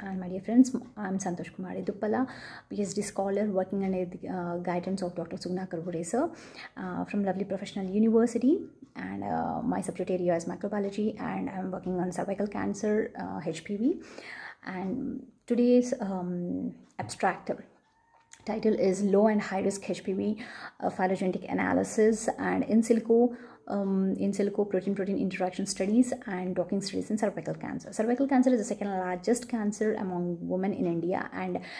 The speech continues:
according to W H O, every eight minutes a woman dies of cervical cancer. It is caused by persistent infections, uh, of high risk and low risk H P V types. It also causes other cancers like oral cancers, throat cancers, and, uh, head and neck cancers,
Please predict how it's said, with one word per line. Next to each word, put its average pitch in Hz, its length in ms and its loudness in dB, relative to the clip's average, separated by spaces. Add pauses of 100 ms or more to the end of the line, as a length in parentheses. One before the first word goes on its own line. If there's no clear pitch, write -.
(120)
according 220 240 4
to 226 80 2
W 190 340 2
H 202 280 0
O, 185 360 0
every 202 300 0
eight 240 180 4
minutes 190 380 2
a 190 440 2
woman 196 340 2
dies 175 240 0
of 175 80 -2
cervical 165 320 -6
cancer. - 420 -8 (260)
It 214 80 0
is 240 120 4
caused 247 340 0
by 285 80 4
persistent 226 560 6
infections, 214 640 0
uh, 190 480 0
of - 240 -4
high - 160 -6
risk 208 220 -2
and 170 180 -2
low 175 80 2
risk 185 240 0
H 175 140 -6
P 185 80 -4
V 175 100 -4
types. 196 300 -4
It - 100 -8
also 214 380 4
causes 254 520 6
other 208 260 0
cancers 214 420 0
like 214 160 2
oral 185 200 4
cancers, 202 440 0
throat 185 240 -2
cancers, 208 400 0
and, 190 260 -2
uh, - 180 -4
head 185 140 -2
and 196 160 6
neck 190 140 -2
cancers, 185 540 2